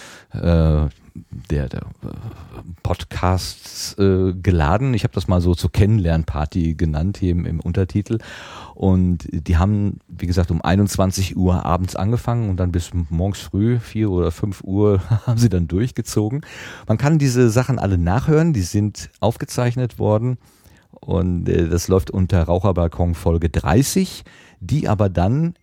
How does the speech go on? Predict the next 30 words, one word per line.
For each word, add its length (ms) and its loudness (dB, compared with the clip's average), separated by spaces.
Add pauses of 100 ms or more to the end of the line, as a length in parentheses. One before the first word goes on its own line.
(120)
in 360 0
Unterfolgen 800 2 (240)
A, 300 0
B, 180 0
C, 360 0
D, 180 0
E 380 0
bis 360 0 (220)
O, 360 6 (640)
ähm, 640 0
äh, 300 -10
aufgespalten 840 0
worden 280 -2
ist. 120 -8
Ich 40 -10
sag 160 0
mal 120 0
grad, 200 -2
wer 80 0
dabei 400 2
war. 160 4
Da 120 2
war 100 2
einmal 180 2
der 100 0
Herr 160 2
Runte 400 4
und 120 0
der 80 -2
Podcastverein, 1000 -2